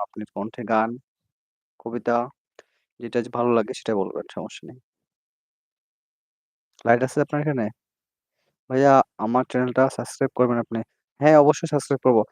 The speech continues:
আপনি আমার এই যে, যে <clears throat> আমি যেটা দিয়ে লাইভ করতেছি আপনি এই চ্যানেলে একটা ভিডিওতে যান। আজকে একটা ভিডিও ছাড়ছি একটু আগে। ভিডিওটি পুরোটা দেখবেন শুরু থেকে শেষ পর্যন্ত যে কত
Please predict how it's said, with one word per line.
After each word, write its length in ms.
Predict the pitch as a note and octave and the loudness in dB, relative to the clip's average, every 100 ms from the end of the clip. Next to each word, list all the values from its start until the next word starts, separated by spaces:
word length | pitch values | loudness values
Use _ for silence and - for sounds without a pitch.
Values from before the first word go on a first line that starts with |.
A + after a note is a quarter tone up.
| _ _ | _ _
আপনি 200 | B2+ C#3+ E3 | -2 6 6
আমার 180 | D#3+ D#3+ | 8 6
এই 100 | D#3 | 6
যে, 120 | D3+ | 4
যে 160 | D3 A#2+ - | 2 -2 -2
<clears throat> 260 | - E3 D3+ | 0 4 4
আমি 120 | C#3 | 4
যেটা 200 | C3+ C3 | 2 6
দিয়ে 140 | C#3+ C3+ | 8 8
লাইভ 140 | A#2+ | 4
করতেছি 340 | - B2+ _ - | 0 -6 _ 4
আপনি 200 | C3+ - | 4 4
এই 100 | B2+ | 0
চ্যানেলে 340 | A#2 B2 B2+ C#3+ | 2 2 6 6
একটা 180 | D3 - | 6 4
ভিডিওতে 360 | B2 B2 B2 B2 | 0 2 0 0
যান। 180 | A#2+ G#2+ | -2 -2
আজকে 200 | A#2 - | -4 -6
একটা 140 | A#2+ C3 | 0 2
ভিডিও 180 | B2+ B2+ | 4 2
ছাড়ছি 260 | C3 - | 0 -2
একটু 180 | B2+ - | -6 4
আগে। 180 | B2 B2 B3+ _ _ _ _ | 4 4 0 _ _ _ _
ভিডিওটি 280 | C3 C3 B2+ | 0 2 2
পুরোটা 320 | B2+ C3+ B2 B2+ | 4 6 6 6
দেখবেন 300 | A#2+ A2 C3 | 4 4 0
শুরু 180 | - A#2 | 2 -2
থেকে 180 | B2 | -2
শেষ 140 | - B2 | -6 -8
পর্যন্ত 300 | - A#2+ A2+ | -6 -6 -4
যে 120 | B2 B2 | -2 -2
কত 180 | - | -2